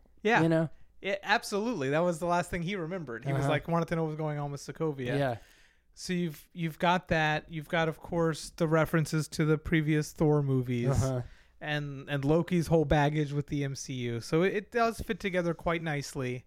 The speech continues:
Speaker 1: And the ending is interesting with that big giant ship. Do you have any idea what that could be?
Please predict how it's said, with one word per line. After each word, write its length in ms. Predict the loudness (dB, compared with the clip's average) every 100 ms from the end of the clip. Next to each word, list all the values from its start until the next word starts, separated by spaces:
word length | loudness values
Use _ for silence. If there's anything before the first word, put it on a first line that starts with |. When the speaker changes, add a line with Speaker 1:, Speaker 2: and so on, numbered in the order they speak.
| _ _ -20 -20 -20 -20 -6
Speaker 1:
And 760 | -2 0 0 -2 -4 -8 -10 -18 -20 _ _
the 180 | -2 2
ending 300 | 2 2 0
is 120 | 0
interesting 580 | -4 -6 -10 -12 -12 -10 -6
with 140 | -2
that 180 | 0 0
big 260 | -2 -4 -4
giant 320 | -4 -4 -6
ship. 400 | 0 0 0 0
Do 60 |
you 40 | 2
have 60 | 4
any 180 | 4
idea 260 | 4 2 0
what 160 | -4 -4
that 160 | -4
could 160 | -4 -4
be? 160 | -4